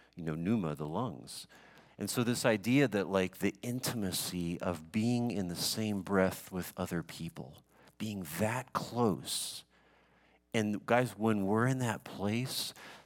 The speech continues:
the power of God is just welcome. When there's no division. I think that's a lot of times why there's such a barrier to marital intimacy and a barrier in friendships and a barrier in families and a barrier in churches,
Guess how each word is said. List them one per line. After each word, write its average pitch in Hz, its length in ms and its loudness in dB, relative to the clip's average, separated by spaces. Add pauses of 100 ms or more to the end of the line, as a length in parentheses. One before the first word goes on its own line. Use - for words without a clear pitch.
the 104 100 -4
power 120 560 2
of 98 140 -6
God 101 420 -2
is 92 220 -10
just - 300 -12 (120)
welcome. - 380 -10 (800)
When 90 160 -8
there's 80 220 -6
no 80 140 -2
division. 90 640 -2 (380)
I - 80 -4
think 113 200 0
that's 120 200 2
a 110 40 -4
lot 110 180 8
of 120 60 2
times 101 260 -4
why 95 200 6
there's 95 180 2
such - 260 -2
a 95 60 -2
barrier 98 580 0
to 85 180 -8
marital 90 380 0
intimacy 107 520 -4
and 73 120 -8
a 76 60 -2
barrier 101 560 2
in 95 100 -2
friendships 123 580 -6
and 85 80 -2
a 87 60 0
barrier 92 720 4 (420)
in 95 180 0
families 113 540 -4
and 87 100 -4
a 82 60 -4
barrier 104 580 2
in 98 140 -6
churches, - 560 -10